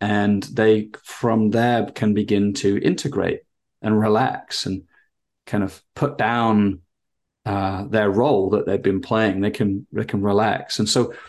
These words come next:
you know, to talk about presence again, this is another important move that, that I'm so often making with clients, is that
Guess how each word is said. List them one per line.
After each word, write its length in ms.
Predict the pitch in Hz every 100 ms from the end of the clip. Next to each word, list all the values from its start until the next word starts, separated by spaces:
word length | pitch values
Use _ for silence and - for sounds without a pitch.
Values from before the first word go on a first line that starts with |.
| _ _ _
you 60 | 127
know, 80 | 107
to 140 | 123
talk 260 | 131 139 135
about 280 | 117 101 -
presence 540 | 127 131 120 92 -
again, 480 | - 92 95 120 - _ _ _ _
this 160 | 120 -
is 120 | 117
another 400 | 113 123 123 110
important 720 | 104 98 113 110 101 98 - _ _ -
move 640 | 101 113 117 113 104 -
that, 280 | - 101 -
that 240 | 101 - -
I'm 440 | 101 98 98 - - _ -
so 400 | - - 139 120
often 260 | 117 104
making 380 | 104 113 110 104
with 280 | 98 95 -
clients, 520 | - 104 95 87 -
is 180 | 101 98
that 200 | 107 104